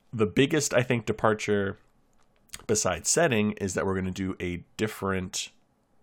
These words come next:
uh, R P G system. So to make things easy, um, and to make editing, I think it's gonna make editing a lot easier for Pat, who's going to be editing these episodes in, uh, he, he, he's a neophyte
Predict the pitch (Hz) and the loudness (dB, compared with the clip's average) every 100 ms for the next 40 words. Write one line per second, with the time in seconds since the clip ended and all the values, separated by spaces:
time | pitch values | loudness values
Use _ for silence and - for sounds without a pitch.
0 | - 92 82 85 - - 107 98 - - | -2 0 0 -2 -4 2 2 0 -6 -8
1 | - - - - - - - - 101 107 | -10 -14 -16 -20 -20 -20 -8 0 2 4
2 | 139 170 151 - 123 110 104 113 131 _ | 2 0 -4 -2 -2 -2 -2 -6 -8 _
3 | - 95 90 87 - 92 - 104 98 107 | -6 -2 -2 -4 -6 -6 -2 -2 0 4
4 | 107 107 98 98 92 110 101 92 87 87 | 4 4 2 0 -2 -2 -2 -4 -4 -4
5 | 82 80 80 85 82 90 85 82 85 - | -6 -6 -6 -6 -6 -6 -6 -6 -8 -6
6 | - 110 101 - 92 85 82 85 87 110 | 2 2 2 -4 -6 -6 -6 -8 -8 -6
7 | - 147 120 101 90 87 87 101 - 85 | -2 0 0 -4 -4 -8 -8 -8 -6 -6
8 | - 80 82 - - 78 78 - _ _ | -8 -12 -14 -18 -8 -6 -6 -10 _ _
9 | _ _ - 73 - - 67 62 - 95 | _ _ -16 -16 -14 -14 -12 -12 -6 -6
10 | 92 98 87 90 107 101 92 101 95 92 | -2 -2 -2 2 4 4 4 2 2 0